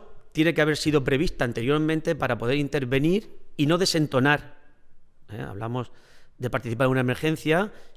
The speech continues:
y los equipos que vayan a intervenir no pueden desentonar con respecto a la organización que tiene ya esa emergencia marcada, que está, está en sus correspondientes planes. En el ámbito de la región de Murcia,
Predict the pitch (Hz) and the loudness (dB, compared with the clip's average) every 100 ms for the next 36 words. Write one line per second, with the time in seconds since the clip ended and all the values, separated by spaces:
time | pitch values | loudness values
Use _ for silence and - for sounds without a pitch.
0 | - 113 107 107 143 151 - 117 131 135 | -4 -2 -2 -2 -2 -2 -2 0 0 0
1 | 131 127 151 160 143 160 147 135 127 117 | -2 0 2 2 4 2 2 0 -2 -2
2 | 117 160 - 156 131 - 160 - 175 139 | 0 -2 -2 -4 -4 2 4 6 4 4
3 | 135 131 117 - 165 170 135 147 139 143 | 2 -4 -6 -2 -2 -2 -4 0 2 0
4 | 139 123 135 131 120 120 131 147 - - | 0 -4 -6 -6 -4 -4 -4 -4 -6 -12
5 | - - 120 131 139 - 127 147 135 120 | -12 -8 -4 -4 -2 0 0 0 -4 -6
6 | 117 - 107 110 98 101 87 82 - - | -10 -8 -6 -6 -6 -10 -14 -14 -14 -14
7 | - - - 127 170 202 180 165 143 135 | -16 -10 0 4 4 4 2 2 2 0
8 | - 135 127 165 185 196 214 | 0 0 0 -2 0 0 0